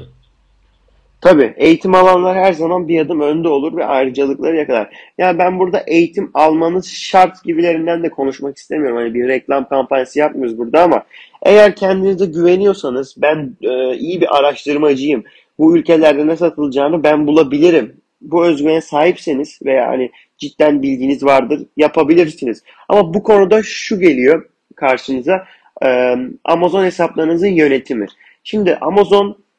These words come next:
e, insanların yabancı olduğu bir platform.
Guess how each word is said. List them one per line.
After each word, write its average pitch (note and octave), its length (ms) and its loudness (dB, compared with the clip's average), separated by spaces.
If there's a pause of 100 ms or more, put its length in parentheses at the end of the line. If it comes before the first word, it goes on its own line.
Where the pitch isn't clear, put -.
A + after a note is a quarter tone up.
(140)
e, C#3 460 0
insanların F3+ 760 -2
yabancı E3 540 2
olduğu C#3+ 280 0
bir C#3+ 100 -4
platform. B2+ 580 -2